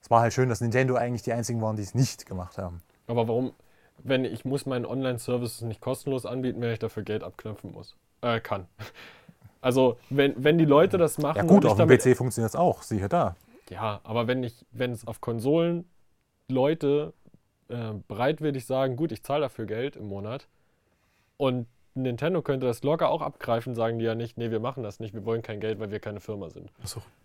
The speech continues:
Speaker 2: Die, die,
Speaker 3: bescheuert,
Speaker 2: es ist
Speaker 3: schon.
Speaker 2: halt, jede Firma ist erstmal profitorientiert, ob das nur Nintendo ist und die das immer so vermarkten, als wären sie es nicht, ähm, oder ob's Xbox ist, also hier Microsoft
Speaker 1: Ja, deswegen
Speaker 2: oder
Speaker 1: kann
Speaker 2: so.
Speaker 1: ich's trotzdem kritisieren. Also man muss ja auch mal sagen,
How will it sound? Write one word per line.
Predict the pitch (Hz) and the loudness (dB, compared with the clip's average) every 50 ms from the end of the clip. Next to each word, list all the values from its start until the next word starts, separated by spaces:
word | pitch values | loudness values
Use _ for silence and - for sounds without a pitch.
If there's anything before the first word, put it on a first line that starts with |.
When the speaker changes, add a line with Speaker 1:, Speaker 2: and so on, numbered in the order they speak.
| _ _ | _ _
Speaker 2:
Die, | - 120 | -4 -4
die, | 117 113 | -2 0
Speaker 3:
bescheuert, | 113 135 131 123 123 101 - | 2 4 4 4 2 0 -4
Speaker 2:
es | 131 | -4
ist | |
Speaker 3:
schon. | 127 131 | -2 2
Speaker 2:
halt, | 147 143 127 117 | 0 0 0 0
jede | 123 135 147 165 | 0 2 2 2
Firma | 151 - 151 151 151 156 143 139 139 | 2 2 2 2 2 2 2 0 -2
ist | 131 - | -4 -4
erstmal | 131 127 - 143 131 | -8 -6 -6 -6 -8
profitorientiert, | 117 - - 113 - 165 156 - 113 120 113 107 107 - - 123 117 - | -8 -8 -12 -8 -8 -8 -6 -4 -4 -2 -2 -2 -4 -4 -6 -4 -4 -4
ob | 107 - | -8 -8
das | 123 117 - | -10 -8 -6
nur | 127 120 | -4 -4
Nintendo | 120 117 113 - 127 147 156 147 127 | -4 -4 -4 -4 -4 -2 0 0 -2
ist | 123 - | -2 -4
und | 127 120 | -4 -2
die | 117 | 0
das | 117 110 110 | 0 -2 -2
immer | - 117 123 110 | -4 -6 -6 -6
so | 113 107 | -6 -6
vermarkten, | - 117 110 110 110 110 - 117 | -6 -6 -2 -2 -2 -4 -4 -8
als | 113 98 - | -10 -8 -8
wären | 113 110 110 | -8 -8 -8
sie | 101 95 | -10 -12
es | - - | -12 -10
nicht, | 120 127 143 - _ _ _ _ _ _ _ _ _ _ - - | -10 -10 -10 -10 _ _ _ _ _ _ _ _ _ _ -20 -8
ähm, | - 113 110 110 110 110 104 | -4 -2 -2 -2 -2 -6 -6
oder | - 117 113 113 107 104 98 | -4 -4 -2 0 0 0 -2
ob's | 101 - - - - - | -4 -6 -12 -20 -8 -8
Xbox | 147 147 - - 139 127 117 - | -8 -8 -2 -2 -2 -2 -2 -6
ist, | 113 120 127 123 98 | -6 -6 -6 -4 -4
also | 120 113 113 104 | -4 -2 -2 -2
hier | 104 101 107 104 | -4 -4 -6 -6
Microsoft | 92 107 117 131 - | -6 -6 -8 -8 -6
Speaker 1:
Ja, | - 90 - 147 | -4 -2 -2 0
deswegen | 139 107 104 - | 0 2 0 2
Speaker 2:
oder | 131 | 2
Speaker 1:
kann | 120 98 | 2 2
Speaker 2:
so. | 98 | 2
Speaker 1:
ich's | 98 - | -2 -2
trotzdem | - 110 101 - - 107 101 98 98 | -4 -6 -6 -6 -6 -4 -4 -4 -4
kritisieren. | - - 101 98 95 87 107 139 143 - | -4 -6 -4 -4 -4 -2 -2 -2 -2 -2
Also | 110 101 92 98 | -4 -6 -6 -4
man | 95 95 92 | -4 -4 -4
muss | 101 104 95 | -4 -6 -6
ja | 107 101 | -8 -8
auch | 101 92 | -8 -6
mal | 104 98 | -8 -6
sagen, | 92 98 98 98 95 101 98 92 | -4 -4 -4 -4 -4 -6 -10 -10